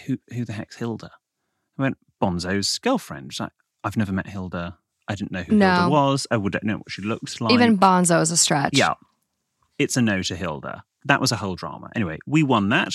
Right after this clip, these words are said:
Speaker 1: We were not going to invite Hilda. No problem. Literally, like, three weeks before we got married, they got engaged. Annoying, but whatever. Invitations had gone out.
Speaker 2: Yeah.
Speaker 1: Bonzo and Hilda's wedding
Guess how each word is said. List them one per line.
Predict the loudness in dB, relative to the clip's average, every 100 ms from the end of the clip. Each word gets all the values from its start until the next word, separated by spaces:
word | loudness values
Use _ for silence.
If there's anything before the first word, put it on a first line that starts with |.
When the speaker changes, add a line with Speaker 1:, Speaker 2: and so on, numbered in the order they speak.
| -8
Speaker 1:
We | -6 -2
were | 0
not | 0 -2 -4
going | -6
to | -6
invite | -8 -10 -10
Hilda. | -4 -2 2 2 0 -4 _ _ _
No | 0 0
problem. | 0 -6 -8 -10
Literally, | -8 -8 -8
like, | -8
three | -4 -4
weeks | -4 -8
before | -12 -10
we | -8
got | -8
married, | -6 -8 -8 -10 -12
they | -12
got | -12
engaged. | -14 -14 -12 -4
Annoying, | 2 2 4 0
but | -2 -4
whatever. | -6 -6 -10
Invitations | -10 -10 -10 -12 -14 -14 -14
had | -14
gone | -14 -16
out. | -18 -4
Speaker 2:
Yeah. | 0 2 2 0 -4 -10 -20 -20 _ _ _ _ _ _ _ -2
Speaker 1:
Bonzo | 2 4 4 2
and |
Hilda's | 2 0 0 -4
wedding | -6 -4 -6